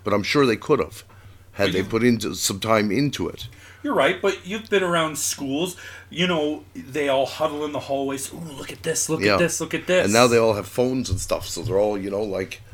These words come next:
Speaker 1: that's what they do. And they should, they're on media steady. The minute they can get on their media, they're on it. Like,
Speaker 2: I call that stuck on stupid.
Speaker 1: Like,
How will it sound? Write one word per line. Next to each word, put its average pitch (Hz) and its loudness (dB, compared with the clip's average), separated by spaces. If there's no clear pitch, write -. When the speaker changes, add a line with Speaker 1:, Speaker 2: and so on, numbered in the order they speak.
Speaker 1:
that's 95 0
what - -12
they 107 0
do. 127 0
And 87 0
they 87 -2
should, 85 -4
they're 90 4
on 98 2
media 104 0
steady. - 0
The 82 -8
minute 98 -2
they 107 2
can 107 -6
get 104 0
on 107 2
their 101 0
media, 107 2
they're 95 2
on 120 4
it. 78 -6
Like, 85 -4
Speaker 2:
I 165 8
call 156 6
that 139 4
stuck - 2
on 131 -4
stupid. 127 -6
Speaker 1:
Like, 85 -4